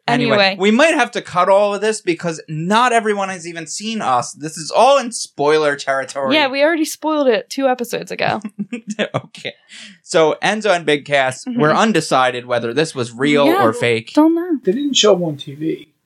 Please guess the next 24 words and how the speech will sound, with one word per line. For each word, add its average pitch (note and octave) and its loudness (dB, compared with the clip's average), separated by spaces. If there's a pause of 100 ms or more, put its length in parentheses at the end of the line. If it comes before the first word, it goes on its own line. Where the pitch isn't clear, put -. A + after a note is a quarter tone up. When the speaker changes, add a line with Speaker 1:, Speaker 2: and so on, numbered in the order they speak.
(260)
Speaker 1:
That, C3+ -4
that C#3 -4
leads B2+ -2
me B2 2
to A2+ 0
believe A2 -2
that A#2+ -6
it - -4
was - -8 (240)
real, A2 -10 (380)
Speaker 2:
Yeah. A2+ -6
Speaker 1:
too. A2+ 2 (340)
But - -10
we'll D3+ -12
see. - -10 (220)
Speaker 2:
We'll E4+ -4
Speaker 1:
We'll G4+ 0
see. A#4 -4
Speaker 2:
see. B3+ -2 (100)
Yeah. D#4 -4 (680)
That E4 -6
brought E4 0
us E4 -2
to, E4+ -8